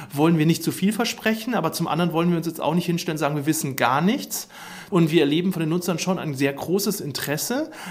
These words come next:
Das heißt, die wollen die Daten auf jeden Fall. Ich muss die eher bremsen und immer sagen, Achtung, bitte nicht zu viel Vertrauen haben. Wir müssen den Mittelweg gemeinsam finden.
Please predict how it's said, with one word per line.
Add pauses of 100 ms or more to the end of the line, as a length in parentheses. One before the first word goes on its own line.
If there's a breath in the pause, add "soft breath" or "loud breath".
(100)
Das
heißt,
die
wollen
die
Daten
auf
jeden
Fall. (100)
Ich
muss
die
eher
bremsen
und
immer
sagen,
Achtung,
bitte
nicht
zu
viel
Vertrauen
haben.
Wir
müssen
den
Mittelweg
gemeinsam
finden.